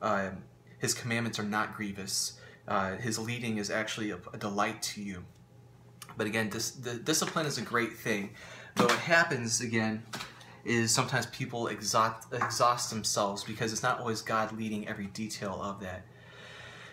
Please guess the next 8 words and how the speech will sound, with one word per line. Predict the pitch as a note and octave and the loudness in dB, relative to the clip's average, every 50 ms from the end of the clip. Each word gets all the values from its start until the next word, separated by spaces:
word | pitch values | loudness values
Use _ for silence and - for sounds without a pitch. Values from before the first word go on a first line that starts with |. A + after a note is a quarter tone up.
| - - | -18 -16
So, | - - - - - - C#3+ B2+ B2+ B2 B2 A#2+ A#2 - - - - - - - - - - - - - - - - - - - - - - - - - - - - - - - - - - - - - _ - - - - - - - - - - | -10 -4 0 0 2 4 6 6 6 4 4 2 -2 -4 -8 -14 -20 -20 -20 -20 -20 -20 -20 -20 -20 -20 -20 -20 -20 -20 -16 -12 -10 -8 -6 -6 -6 -6 -6 -8 -10 -12 -14 -16 -18 -18 -20 -20 -20 -20 _ -20 -20 -20 -20 -20 -20 -20 -14 -8 -4
and | C3 A#2 | 0 2
then | A#2+ A#2+ A#2+ | 2 4 4
also | A#2 A#2+ B2 - - - - | 2 2 2 2 2 2 4
<laughs> | - C#3+ | 6 6
what | B2+ B2 | 6 6
happens | C3+ B2+ A2 G#2+ - A2 G#2 G#2 G#2 G2 - | 6 6 4 4 2 0 0 0 0 0 0
is | - A#2 G#2+ G#2 G#2 G2+ G2+ - - - - | 0 0 0 0 0 0 0 -2 -2 -4 -6